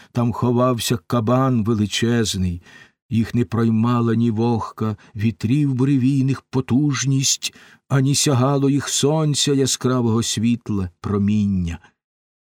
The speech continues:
Не проникали й дощі поміж них гущиною такою, віття сплилося, і листя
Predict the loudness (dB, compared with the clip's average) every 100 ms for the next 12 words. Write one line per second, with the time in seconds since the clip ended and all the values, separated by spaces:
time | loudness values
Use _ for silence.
0 | -8 -4 -2 -2 -2 -2 -2 0 0 0
1 | -2 -2 -4 -6 -4 -2 -2 -6 -4 -2
2 | -2 -2 -2 -2 -6 -8 -6 -4 -2 0
3 | 0 0 -2 -4 -6 -4 -2 -2 -4 -8
4 | -20 -14 -4 0 0 -2 -4 -4 -4 -2
5 | 0 0 0 0 -2 -4 -8 -6 -2 0
6 | 2 2 0 -2 0 -2 -2